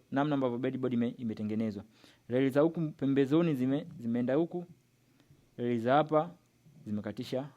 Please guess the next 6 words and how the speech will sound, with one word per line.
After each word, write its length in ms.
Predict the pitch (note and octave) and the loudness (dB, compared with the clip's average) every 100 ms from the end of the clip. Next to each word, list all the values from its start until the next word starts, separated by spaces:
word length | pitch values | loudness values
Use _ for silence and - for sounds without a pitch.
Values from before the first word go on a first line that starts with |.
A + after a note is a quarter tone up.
| - | -8
hapa. 280 | A2 G2 G#2 _ _ _ _ _ _ _ _ _ - - - - - - - _ _ _ _ _ _ _ _ _ _ | -8 -8 -16 _ _ _ _ _ _ _ _ _ -20 -20 -16 -16 -18 -20 -20 _ _ _ _ _ _ _ _ _ _
Ni 80 | B2 | -4
sawa 220 | A#2+ E3 | 4 6
na 80 | D3+ | 6
huku 200 | C#3 C#3 | 4 2
pia. 260 | A2+ A#2+ | -2 -2